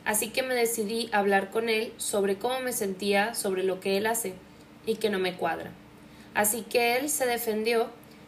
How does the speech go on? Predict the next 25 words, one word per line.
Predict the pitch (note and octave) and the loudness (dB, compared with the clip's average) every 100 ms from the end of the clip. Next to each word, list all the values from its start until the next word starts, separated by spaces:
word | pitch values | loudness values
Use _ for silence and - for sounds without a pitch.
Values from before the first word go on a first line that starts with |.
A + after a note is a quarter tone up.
| - | -6
diciendo | A3+ A#3 A#3+ B3 | -2 0 0 0
que | A#3+ A#3 | 0 2
yo | B3+ | 2
muchas | C#4+ C#4+ C4 A#3 | -2 -2 -2 0
veces | G#3 G#3 G#3+ G#3+ | 0 0 0 0
veo | G3 F#3 | 2 2
hombres, | G3+ A#3 G#3 G3 G3 - | 2 0 0 -2 -4 0
a | F#3+ | 2
lo | F#3 F3+ | 4 4
cual | G3+ G#3+ | 4 4
le | A3+ | 4
respondí | G#3 F#3+ F#3+ F#3 F#3 | 0 -2 -2 0 2
la | F#3+ | 2
razón | G3 F#3+ A#3+ B3 | 2 0 -2 -2
de | |
por | G#3+ G3 | -4 -4
qué | - | 0
veía | F#3 F#3 F#3+ | 2 4 4
a | |
los | F#3 F#3 | 0 -2
hombres | G#3 A3 A3+ - | 0 0 0 0
así | F#3+ F#3+ | -4 -2
en | F3+ | -4
el | F3 | -2
camión, | F3+ F#3 F3 | -2 -2 -4